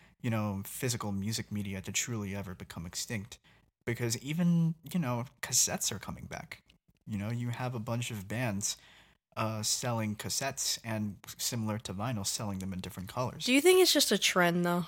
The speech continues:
Speaker 2: Do you think, like, honestly, do you think that it's just a trend because of the whole vinyl thing that, like, now with the cassettes, they're trying to d-, do the same thing and, and push that onto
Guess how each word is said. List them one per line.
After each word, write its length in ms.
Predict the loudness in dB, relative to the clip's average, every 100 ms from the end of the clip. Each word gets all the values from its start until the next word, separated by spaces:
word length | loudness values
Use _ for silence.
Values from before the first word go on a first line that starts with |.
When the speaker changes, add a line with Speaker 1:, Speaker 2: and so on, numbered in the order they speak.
| 0
Speaker 2:
Do 100 | 2
you 120 | 4
think, 260 | 4 4 6
like, 300 | 6 4 6
honestly, 540 | 8 8 6 0 -6 -4
do 100 | 0
you 100 | 2
think 260 | 4 4 6
that 120 | 6
it's 160 | 6
just 180 | 4 2
a 60 | 0
trend 480 | 2 4 4 4 2
because 460 | -2 2 2 4
of 100 | 2
the 120 | 2
whole 540 | 6 6 6 4 0 2
vinyl 400 | 4 4 4 2
thing 340 | 2 2 4 4
that, 220 | 2 2
like, 300 | 2 0 -4 -16 -18 -18 -6
now 440 | 2 4 6 6 4
with 300 | 2 -2 0
the 300 | 4 4 4
cassettes, 680 | 2 2 6 4 4 -2 0
they're 280 | 0 0 -2 -2
trying 240 | 2 4
to 80 | 2
d-, 240 | 0 -8 -10 -14 2
do 160 | 4
the 100 | 4
same 280 | 2 2 2
thing 340 | 2 0 2 0
and, 160 | 0
and 180 | 0 0
push 260 | 0 0 2
that 200 | 0 2
onto 480 | 0 2 0 0